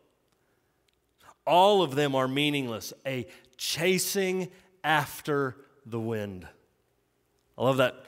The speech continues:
that phrase, "a chasing after the wind." So many are chasing after the things of this world, but have you ever caught the wind? <laughs> No. We've had some crazy wind around here in Oklahoma the last several days, haven't we? Nobody's caught it.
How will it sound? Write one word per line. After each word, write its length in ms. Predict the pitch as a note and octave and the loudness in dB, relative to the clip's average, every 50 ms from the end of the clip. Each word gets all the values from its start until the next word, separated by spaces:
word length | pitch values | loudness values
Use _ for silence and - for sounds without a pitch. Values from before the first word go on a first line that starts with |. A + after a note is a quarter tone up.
| - - - | -20 -12 -10
that 160 | B2+ A#2+ - | -10 -10 -8
phrase, 400 | - - C3 B2+ A#2+ A#2 A2 - - - - - | -6 -4 -2 0 0 -2 -4 -6 -12 -18 -14 -12
"a 120 | A#2+ A2+ | -12 -12
chasing 840 | - - - - - - F#3 G3 F#3+ F#3 F#3 - - F3+ F3 E3 E3+ E3+ | -8 -6 -6 -6 -4 0 2 2 2 2 2 0 0 0 -2 -2 -2 -4
after 400 | - D3 C#3 C3+ C3 - - C3+ | -2 -2 -2 -2 -2 -4 -6 -4
the 80 | A#2+ B2 | -4 -4
wind." 260 | A#2 A#2+ A#2+ A#2 A2 - - - | -4 -4 -4 -4 -6 -8 -14 -18
So 280 | - - - G3 F#3+ F#3+ | -14 -2 2 4 4 6
many 320 | F3+ F#3 F#3 F#3 F3+ E3 | 4 4 4 4 4 2
are 80 | D3 - - - - | 2 0 -2 -8 -12
chasing 800 | - - - - - F#3 G#3+ A3+ A#3+ A#3+ - - A#3+ A3+ A3 A3+ | -6 -4 -2 0 2 4 4 4 4 4 2 2 2 2 2 0
after 440 | - F#3 G3+ G3+ F#3 - - G#3 F#3 | 0 2 2 2 2 0 0 0 0
the 120 | E3+ D#3+ | 0 0
things 300 | - - F#3+ F#3 F#3 F3 | 0 0 0 2 2 0
of 40 | D#3+ | 0
this 220 | E3 D#3 C#3 - | 0 -2 -2 -2
world, 260 | D#3 D#3+ E3 D#3 C#3+ B2+ | 0 2 4 4 4 2
but 80 | B2+ | 0
have 140 | B2 B2 A#2 | -2 -4 -2
you 100 | B2+ C3 | -2 -2
ever 140 | C3+ C3+ C3+ | -2 -2 -4
caught 260 | - - D3 C#3 - | -4 -4 -4 -4 -6
the 80 | - C#3+ | -8 -8
wind? 400 | C#3 D3+ D3+ D#3 D#3 D#3 D3+ C#3 - _ _ _ | -8 -8 -8 -8 -10 -14 -16 -18 -20 _ _ _
<laughs> 100 | - - - - - _ - | -18 -18 -16 -18 -20 _ -16
No. 320 | - C3+ B2 A#2+ A2+ G#2 - - _ _ - _ _ _ _ _ - - - - - D#3+ - - - | -12 -8 -6 -6 -6 -6 -10 -14 _ _ -20 _ _ _ _ _ -20 -18 -18 -16 -16 -18 -18 -16 -14
We've 120 | D3 C3 | -10 -6
had 140 | C3 B2+ A2+ | -6 -6 -6
some 100 | B2 A#2+ | -6 -6
crazy 320 | - - C3+ C3+ B2 C3+ | -2 -2 -2 0 0 0
wind 220 | C3+ C#3+ D3 D#3+ D#3+ | 0 0 2 2 2
around 240 | C#3+ C3+ B2+ B2+ | 2 2 2 2
here 80 | B2+ B2+ | 0 0
in 60 | B2+ | 0
Oklahoma 380 | B2+ B2 A#2+ B2 B2+ C#3+ D3+ D3 | -2 -2 0 0 0 0 0 0
the 60 | C3+ | 0
last 240 | B2 A#2+ A#2+ A#2+ B2 | 0 0 -2 -2 -4
several 220 | C#3 C3 A#2+ B2 | -4 -4 -4 -4
days, 260 | B2+ C#3 C#3+ C#3 C3 | -4 -2 -2 -2 -2
haven't 240 | B2 C#3 C#3 C3+ B2 | -2 -2 -2 -4 -4
we? 140 | A#2 A2 A2+ - - - - - - - - - - A2 A2+ A2 - _ _ | -8 -10 -12 -14 -18 -20 -20 -20 -20 -20 -20 -20 -20 -20 -20 -20 -20 _ _
Nobody's 480 | - G#2+ G#2 G#2 A#2 A#2 B2 B2 C3 B2 | -14 -8 -6 -4 -2 0 0 0 0 -2
caught 280 | - B2+ A2 F2 F2 - | -4 -4 -6 -6 -6 -10
it. 100 | G1+ | -14